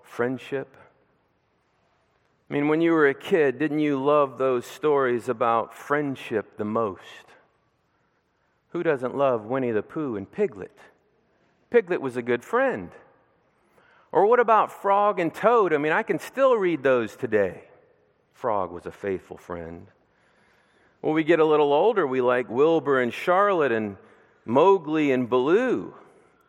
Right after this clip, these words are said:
Well, throughout God's special revelation, throughout His eternal word delivered to us, we are confronted with the importance of friendship. We see this in the lives of,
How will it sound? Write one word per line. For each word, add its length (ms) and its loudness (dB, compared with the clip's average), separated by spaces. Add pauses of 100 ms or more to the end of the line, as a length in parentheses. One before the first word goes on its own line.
(1080)
Well, 260 0
throughout 480 -2
God's 340 -4
special 380 -6
revelation, 760 -2
throughout 460 -2
His 420 -2 (800)
eternal 600 -2
word 380 0
delivered 500 -2
to 240 2
us, 140 -4
we 140 0
are 100 2
confronted 600 -2
with 120 -6
the 140 -2
importance 520 -2
of 120 -4
friendship. 500 -4
We 140 -4
see 240 -4
this 260 -2
in 80 -2
the 80 2
lives 460 2
of, 180 -2